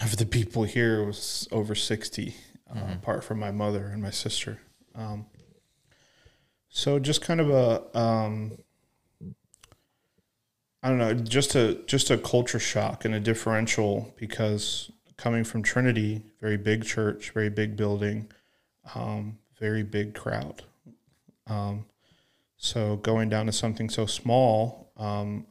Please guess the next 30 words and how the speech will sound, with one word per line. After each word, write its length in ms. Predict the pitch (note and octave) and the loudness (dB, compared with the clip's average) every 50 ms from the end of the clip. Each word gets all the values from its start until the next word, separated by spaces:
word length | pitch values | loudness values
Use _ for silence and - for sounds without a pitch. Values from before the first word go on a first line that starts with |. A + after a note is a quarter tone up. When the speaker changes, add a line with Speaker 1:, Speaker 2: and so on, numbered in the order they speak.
| - | -8
Speaker 1:
I 40 | A2+ | -6
guess 240 | G#2+ A#2+ B2 - - | -4 -2 -2 -2 -2
it 40 | - | -4
was 100 | - A2 A2 | -4 -4 -4
a 20 | |
good 220 | G#2+ A2 A2 G#2+ | -2 -2 -4 -2
training 320 | - - - A#2+ A2+ A2+ A2 | -4 -6 -4 -4 -4 -4 -2
ground 260 | G#2+ A2 A2 G#2+ G#2+ | 0 0 0 0 -2
for 120 | - - | -4 -4
me. 280 | A2+ A2 A2 A2 A2+ - - - _ _ _ _ _ _ _ _ _ _ _ _ _ _ _ _ _ _ _ _ _ - - - - | -4 -4 -4 -6 -8 -10 -14 -20 _ _ _ _ _ _ _ _ _ _ _ _ _ _ _ _ _ _ _ _ _ -20 -20 -16 -12
Um, 480 | A2 A2 G#2+ G#2 G#2 G#2 G#2 G#2 G#2+ G#2+ _ _ _ - _ _ _ _ _ - _ _ _ _ _ _ _ _ _ _ _ _ _ _ _ - - _ _ _ _ _ _ _ _ _ _ _ _ _ _ _ _ _ _ _ | -8 -6 -6 -6 -6 -6 -8 -10 -12 -14 _ _ _ -20 _ _ _ _ _ -20 _ _ _ _ _ _ _ _ _ _ _ _ _ _ _ -20 -20 _ _ _ _ _ _ _ _ _ _ _ _ _ _ _ _ _ _ _
because 380 | - - A#2+ A#2 - A#2+ A2+ G#2 | -8 -8 -6 -4 -2 -2 -2 0
I 80 | G#2+ | 0
was 140 | G#2 G#2 - | 0 0 -2
preaching 440 | - - - A#2+ A#2 A2+ - - B2+ | -4 -6 -4 -4 -4 -2 -4 -6 -4
so 240 | - - - A2+ A2 | -4 -2 0 0 0
much 300 | A2 A2 G#2+ G#2+ - - | 2 2 0 0 -2 -2
and 100 | A2+ A2 | -4 -4
so 200 | - - A2 - | -4 -2 -2 0
often, 560 | - G#2+ A2 A2 - - - A2 G#2+ G#2+ G#2+ - | 4 4 4 4 2 0 -4 -4 -4 -4 -4 -2
even 260 | A2+ A2 A2 G#2+ G#2+ | -2 0 0 0 0
before 380 | G#2 G#2 - - A#2+ A#2 A2+ G#2+ | -2 -4 -4 -2 0 2 2 2
I 40 | |
stepped 360 | G#2 - - - G#2+ - - A2+ | 0 -2 -2 -4 -4 -4 -4 -6
in 100 | A2 A2 | -4 -4
as 140 | G#2+ G#2+ | -4 -6
the 100 | - - | -6 -8
full 240 | A2 - - A2+ G#2+ | -8 -6 -4 -4 -4
pastor, 680 | G#2+ - - A2+ A2+ A2 - - - - G#2+ A2 G#2 - - _ _ _ _ _ _ _ _ _ _ _ _ _ _ _ _ _ _ _ _ _ _ _ _ - | -4 -4 -2 0 0 0 -2 -4 -8 -8 -8 -8 -10 -12 -18 _ _ _ _ _ _ _ _ _ _ _ _ _ _ _ _ _ _ _ _ _ _ _ _ -10
I 560 | - A2 G#2+ G#2 G#2 G2+ G#2 G#2 G#2+ G#2+ - | -6 -6 -4 -4 -4 -4 -4 -4 -4 -6 -8